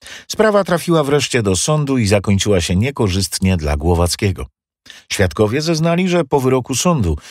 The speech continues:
Głowacki odgrażał się, że wykończy Ligęzę. To wystarczyłoby go aresztować. Głowacki, co zrozumiałe, nie przyznał się do winy. Co więcej, analiza grafologiczna pisma na blankiecie adresowym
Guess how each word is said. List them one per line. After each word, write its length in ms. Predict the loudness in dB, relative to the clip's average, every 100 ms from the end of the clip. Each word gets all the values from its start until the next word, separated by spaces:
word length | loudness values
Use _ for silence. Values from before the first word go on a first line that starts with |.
| -12 0
Głowacki 520 | 2 2 0 -2 -4 -2
odgrażał 580 | -2 0 2 0 -2 -6
się, 220 | -2 0
że 140 | 2 2
wykończy 480 | 0 0 0 0
Ligęzę. 520 | -2 0 -2 -2 -6 -8 _ _ -20 -16 -2
To 300 | 2 2 -2
wystarczyłoby 880 | -4 -2 0 0 0 -2 0 0 -2
go 180 | -4 -6
aresztować. 640 | -6 -10 -8 -10 -8 -10 -12 _ _ _ _ _
Głowacki, 680 | -2 0 2 -2 -4 -8 -8
co 180 | -6 -4
zrozumiałe, 640 | -2 0 0 -2 -4 -8 -10 -20 -6
nie 120 | -4
przyznał 360 | -2 0 0 0
się 140 | -2
do 120 | -2 0
winy. 300 | 0 0 -2 -6 -20 -14 0
Co 160 | 2
więcej, 400 | 2 0 2 0 0
analiza 460 | 0 0 2 2
grafologiczna 760 | 2 0 2 0 -2 -6 -2 -2
pisma 400 | -2 -4 -2 0
na 120 | 0
blankiecie 540 | 2 0 0 -2 0
adresowym 640 | 0 0 0 0 0 2 0